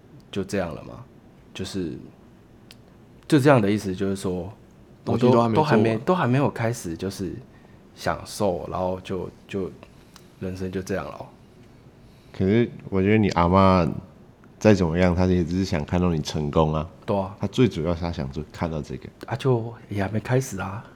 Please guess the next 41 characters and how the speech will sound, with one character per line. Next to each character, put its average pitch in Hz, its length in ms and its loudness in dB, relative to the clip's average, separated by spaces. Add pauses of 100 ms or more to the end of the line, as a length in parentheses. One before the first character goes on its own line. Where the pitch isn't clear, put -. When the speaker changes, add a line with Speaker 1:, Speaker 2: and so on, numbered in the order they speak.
(420)
Speaker 3:
哪 82 460 -4
有， 80 320 -2 (100)
什 - 160 -10
么 82 80 -2
还 80 160 -2
没 82 140 -2
开 80 260 -6
始？ - 200 -12 (180)
Speaker 1:
还 85 100 -12
没 82 240 -6
啦， - 440 -12
没 95 80 -6
有 92 100 -2
那 90 60 -4
么 92 120 -8
快 - 260 -4
啦。 65 200 -10 (240)
Speaker 3:
<laughs> 127 320 -10
还 92 100 4
没 98 160 4
飞 98 220 4
黄 85 220 2
腾 82 260 -2
达， 78 300 0
是 85 60 -2
不 87 220 0
是？ 110 80 0 (240)
Speaker 1:
嗯， 92 280 -6 (560)
反 101 120 2
正 135 80 6
那 151 100 6
四 143 200 2
个 117 80 6
月 110 160 8
就 110 80 4
是， 98 400 0 (880)
就 95 140 -10
是 87 280 -6 (320)
让 107 140 0
我 95 80 2
们 78 160 -8